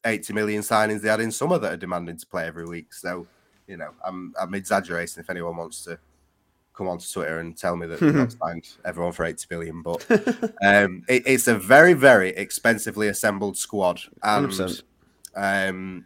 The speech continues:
Speaker 1: players who sign for that kind of money do not expect to sit on the bench once a week, twice a week.
Speaker 2: No.
Speaker 1: So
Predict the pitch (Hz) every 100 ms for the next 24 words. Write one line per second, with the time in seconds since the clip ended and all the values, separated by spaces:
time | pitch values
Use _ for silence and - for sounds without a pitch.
0 | - - 117 120 113 113 107 - 120 120
1 | 120 117 101 - 110 101 101 120 120 85
2 | 139 _ _ _ _ _ - 98 110 107
3 | 104 - - 101 - 101 - 101 92 95
4 | 113 98 - - - _ _ _ _ _
5 | _ 107 104 - 101 101 85 117 110 -
6 | 92 92 90 - 98 104 117 - 107 101
7 | 101 98